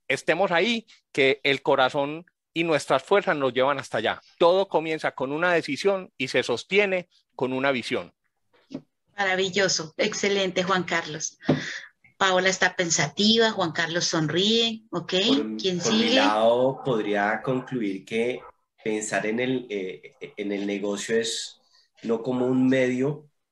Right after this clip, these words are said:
Speaker 3: como un medio y no como un fin. O sea, tenemos que pensar qué hacemos empresa para
Speaker 2: Forma.
Speaker 3: generar empleo, para mejorar las condiciones de la gente.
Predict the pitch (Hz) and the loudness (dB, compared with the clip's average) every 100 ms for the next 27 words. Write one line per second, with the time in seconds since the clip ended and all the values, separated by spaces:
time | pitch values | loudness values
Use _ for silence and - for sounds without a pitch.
0 | _ - 113 110 120 127 135 131 123 127 | _ -4 0 2 4 4 4 2 0 -2
1 | 123 - 131 - - _ _ _ _ _ | -2 0 0 -2 -8 _ _ _ _ _
2 | - 104 98 98 101 101 123 120 110 104 | -2 -2 0 -2 -4 -4 -4 -2 -2 -4
3 | 95 107 113 117 123 127 120 101 95 104 | -4 -4 -2 -2 -2 -4 -4 -6 -6 -6
4 | 107 123 117 110 85 - - - 110 110 | -6 -2 0 0 -2 -8 -12 -8 -4 0
5 | 104 98 101 101 110 120 120 104 95 95 | 2 2 0 -4 0 2 4 2 0 -4
6 | 92 95 95 92 - 98 92 95 - 123 | -4 -4 -6 -8 -8 -6 -4 -6 -6 -8
7 | 113 98 95 110 107 85 113 113 - 85 | -6 -8 -6 -6 -6 -4 -4 -4 -8 -18